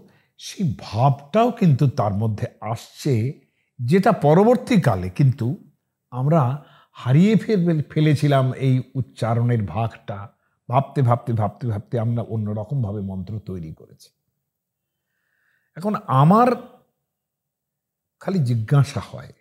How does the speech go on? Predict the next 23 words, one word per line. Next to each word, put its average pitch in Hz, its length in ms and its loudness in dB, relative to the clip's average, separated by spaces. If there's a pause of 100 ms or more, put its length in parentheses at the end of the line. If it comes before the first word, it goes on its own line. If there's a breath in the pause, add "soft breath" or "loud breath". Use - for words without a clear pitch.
(260)
আমি 147 580 -2 (1600)
এখনকার 123 520 0
দিনে 127 220 4
টোয়েন্টি 117 360 0
ফার্স্ট - 320 -4
সেঞ্চুরিতে 104 520 -4
জন্মেছি, 98 640 -6 (1040)
আমার 139 220 -2
কেবল 131 300 4
বারবার 113 400 2
মনে 113 260 -2
হয় 95 320 -8 (760)
যে 165 280 -4 (200)
তাহলে 135 440 0
কি 180 200 -2
শুধুমাত্র 160 800 0
বৈদিক 120 580 2
মন্ত্রই 120 440 0
মন্ত্র 113 440 -2
রয়ে 113 280 -2
গেল? 110 220 -6
তা 123 200 -10
তো 131 140 -6